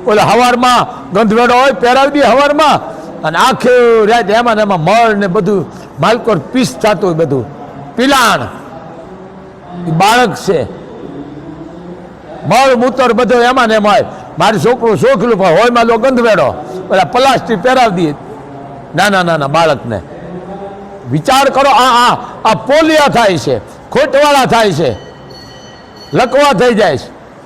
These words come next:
જેટલું બાળક બાળોતિયું બગાડે એટલું બાળક તંદુરસ્તી. કાંઈ વાંધો નહીં, અમે કહેતાય નથી તેમ કરજો એમ,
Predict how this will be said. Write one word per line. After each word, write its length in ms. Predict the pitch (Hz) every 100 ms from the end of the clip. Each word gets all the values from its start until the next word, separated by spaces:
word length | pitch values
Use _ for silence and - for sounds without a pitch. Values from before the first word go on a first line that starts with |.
| - - 113
જેટલું 380 | 175 240 - 320
બાળક 300 | 294 285 285 180 - - - - - -
બાળોતિયું 480 | 190 254 262 262 254
બગાડે 300 | 247 247 247
એટલું 420 | 233 - 208 254
બાળક 260 | 220 226 220 226
તંદુરસ્તી. 720 | 214 202 196 165 - - 117 - - - - - - - - - - - - - - - - - - - - - 151 160 - - -
કાંઈ 240 | 220 277
વાંધો 280 | 254 220 226
નહીં, 160 | 294 269 - -
અમે 200 | 202 233
કહેતાય 420 | 185 240 247 254
નથી 280 | 226 160 208
તેમ 180 | 190 185
કરજો 380 | 190 190 156
એમ, 120 | 147